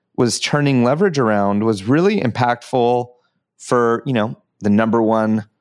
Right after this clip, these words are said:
coach in the world or a poop spray company or a financial advisor. So it didn't matter your team size or industry. Everyone needed to communicate with, you know, team members and clients. Everyone needed to manage tasks and projects.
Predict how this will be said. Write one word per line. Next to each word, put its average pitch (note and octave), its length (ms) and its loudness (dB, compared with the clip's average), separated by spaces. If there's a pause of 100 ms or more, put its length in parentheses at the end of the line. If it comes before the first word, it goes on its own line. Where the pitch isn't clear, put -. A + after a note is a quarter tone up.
(580)
coach A#2+ 340 -2
in C3 80 0
the C3 100 2
world C#3 380 0
or A2+ 160 0
a G2 60 -4
poop A#2 260 -4
spray C3+ 300 0
company C#3 440 -2
or D3 80 0
a D3 60 -2
financial D#3 460 -2
advisor. G#2 320 0
So D#3 140 0
it A#2+ 100 -2
didn't E3+ 240 0
matter C3 580 0 (560)
your B2 220 2
team C#3+ 400 0
size C3+ 640 -2
or G#2+ 240 0
industry. G#2 800 0 (920)
Everyone D#3+ 540 2
needed D3 340 0
to A2+ 80 -6
communicate B2 640 0
with, - 340 -4 (280)
you C#3 100 0
know, A2 160 2
team B2+ 260 -2
members C#3+ 300 0
and C#3+ 100 -2
clients. A2+ 400 -2
Everyone D#3 540 0
needed B2+ 320 0
to B2+ 80 -2
manage A2+ 460 0
tasks A2+ 360 -2
and D3+ 120 -4
projects. A2 640 -2